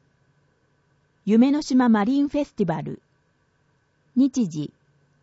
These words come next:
十月五日日曜、十時から十九時。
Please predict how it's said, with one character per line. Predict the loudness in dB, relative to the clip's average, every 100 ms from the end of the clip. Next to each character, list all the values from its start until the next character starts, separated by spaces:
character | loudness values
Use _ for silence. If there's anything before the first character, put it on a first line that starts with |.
| _ -2
十 | 2 4
月 | 2 0 -2
五 | -2 -4
日 | -8 -8 -4
日 | -2 -2 -2 -2
曜、 | 0 -2 -6 -10 _ _ _
十 | -2 -2
時 | -2
か | -4 -4
ら | -4
十 | -4 -2 -2
九 | -2 -6
時。 | -6 -14